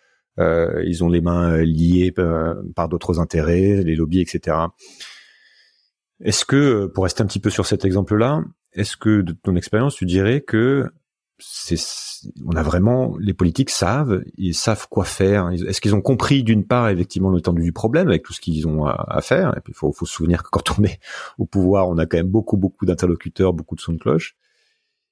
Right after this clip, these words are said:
Et puis quand même, ils auraient compris, est-ce qu'ils sauraient quoi faire ?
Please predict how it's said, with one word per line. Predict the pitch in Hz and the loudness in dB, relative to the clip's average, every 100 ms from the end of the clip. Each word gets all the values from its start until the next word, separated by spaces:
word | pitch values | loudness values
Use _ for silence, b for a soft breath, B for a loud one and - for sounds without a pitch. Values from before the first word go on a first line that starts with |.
| _ | _
Et | 107 | -8
puis | - 127 123 - | -2 2 2 0
quand | - | -2
même, | 113 117 117 | 0 0 0
ils | 110 101 | -2 0
auraient | 98 | -2
compris, | - 110 - 190 | -2 -2 0 2
est-ce | 135 - | 2 0
qu'ils | - - | -4 -4
sauraient | - 98 139 160 - _ _ _ _ _ _ _ _ | -2 0 2 0 -2 _ _ _ _ _ _ _ _
quoi | 117 | -4
faire ? | - 214 - | -2 -2 -4